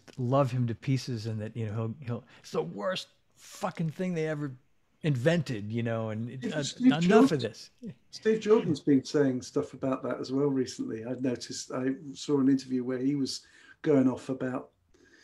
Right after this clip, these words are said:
Speaker 2: the perfect thing, and it's interesting because I,
Speaker 1: Yeah.
Speaker 2: and I, I'm, I'm, I'm, I, I think again, it depends on the music. It really, de-, I, I'm not one, I, I don't wanna get fixed and say it's this or it's that, but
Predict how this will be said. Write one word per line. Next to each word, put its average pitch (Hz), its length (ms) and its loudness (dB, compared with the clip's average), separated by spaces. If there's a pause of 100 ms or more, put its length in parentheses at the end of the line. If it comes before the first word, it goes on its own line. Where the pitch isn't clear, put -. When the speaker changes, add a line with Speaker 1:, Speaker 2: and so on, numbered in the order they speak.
(520)
Speaker 2:
the 147 60 -8
perfect 139 480 0
thing, 123 220 -2
and 131 80 2
it's 135 160 0
interesting 147 500 -4
because 139 320 2
I, 208 200 4
Speaker 1:
Yeah. 196 120 -2
Speaker 2:
and 196 100 2
I, 190 180 4 (100)
I'm, 165 400 2
I'm, 165 380 0 (340)
I'm, 170 240 2 (100)
I, 202 220 4 (120)
I 180 120 0
think 208 180 -2
again, 185 300 4
it 139 180 -2
depends 165 400 0
on 147 100 2
the 143 80 2
music. 131 400 2 (300)
It 147 120 4
really, 147 280 4
de-, 131 140 -6 (320)
I, 151 220 0
I'm 151 200 0
not 147 200 2
one, 139 440 4
I, 143 120 2
I 147 200 0
don't 156 120 4
wanna 151 100 6
get 143 160 2
fixed - 720 0 (360)
and 135 100 -4
say 139 240 -2
it's - 180 -6
this 135 300 0
or 135 140 0
it's 131 160 -4
that, 131 360 -2
but 147 220 -6